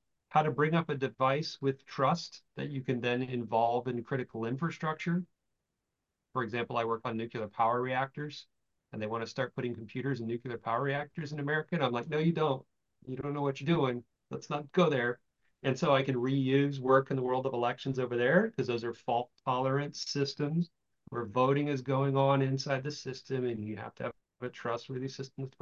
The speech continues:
et cetera, et cetera. So, uh, so, like, the underlying, um, technology concepts meets realization that you see in matters of voting,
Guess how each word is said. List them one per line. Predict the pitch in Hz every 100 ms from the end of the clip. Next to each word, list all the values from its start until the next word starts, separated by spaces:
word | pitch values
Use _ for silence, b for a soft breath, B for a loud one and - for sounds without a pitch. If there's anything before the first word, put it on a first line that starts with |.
| 135
et | - -
cetera, | 127 123
et | 123
cetera. | 113 107 - _ _ _ _
So, | - 180 165 151 147 _ _ _ _ _ -
uh, | 143 135 127 135 _
so, | - 170
like, | 170 170
the | 165
underlying, | 160 214 220 175 180 170 156 151
um, | 147 139 131 127 120 - _ _ _ _ _ _ _ _ _ _ _
technology | - 170 - 147 151 175 175 139 147 139 127 _ _ _ _ _ _ _ -
concepts | 160 175 190 180 170 165 - - _
meets | 139 143 143 139
realization | 135 147 151 143 120 143 147 147 131
that | 127 135
you | 131
see | 127 - 139 135 131 135 _
in | 139 139 135 131 120 _ _ _ _ _ _ _ 135
matters | 135 147 139 113
of | 107
voting, | 156 165 131 101 127